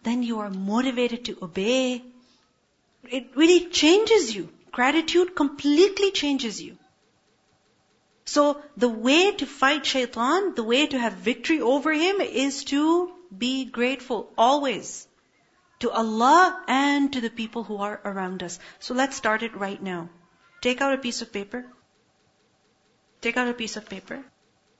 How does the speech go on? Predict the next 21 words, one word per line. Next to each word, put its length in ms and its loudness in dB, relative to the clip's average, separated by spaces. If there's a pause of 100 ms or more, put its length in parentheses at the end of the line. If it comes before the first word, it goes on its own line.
(180)
and 160 -6
write 200 -2
your 120 -4
name 200 -6
on 140 -10
it. 280 -14 (760)
Show 180 0
me 120 2
your 100 0
piece 200 -6
of 100 -14
paper. 280 -8 (1800)
Everybody. 380 -2 (1700)
It 140 -4
shouldn't 320 2
be 140 2
a 60 2
letter 240 0
size 360 -2
paper, 380 -8
okay? 240 -8